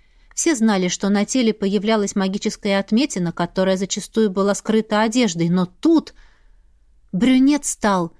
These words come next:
сереброволосым, и то не до конца. Магия разделила волосы на его голове на два цвета. Сверху словно серебром посыпала, а тех волос, что находились внутри,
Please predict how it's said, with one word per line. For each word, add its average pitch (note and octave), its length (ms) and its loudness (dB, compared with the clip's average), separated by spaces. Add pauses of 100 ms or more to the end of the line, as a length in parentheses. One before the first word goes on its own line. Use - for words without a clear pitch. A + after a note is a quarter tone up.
(120)
сереброволосым, A#3+ 1600 0
и C#4 180 0
то E4+ 220 0
не E4 140 4
до B3 100 -2
конца. A3 640 0 (540)
Магия A#3+ 460 4
разделила B3 540 2
волосы B3 460 2
на A3 80 4
его A3+ 320 2
голове A#3+ 440 2
на C4+ 200 4
два C#4 160 0
цвета. F#3 520 0 (400)
Сверху C4+ 640 0
словно B3 500 2
серебром C#4 520 2
посыпала, A3 680 0 (280)
а A#3 100 0
тех - 280 -2
волос, B3+ 400 0
что - 180 -2
находились A#3 600 2
внутри, D4+ 460 2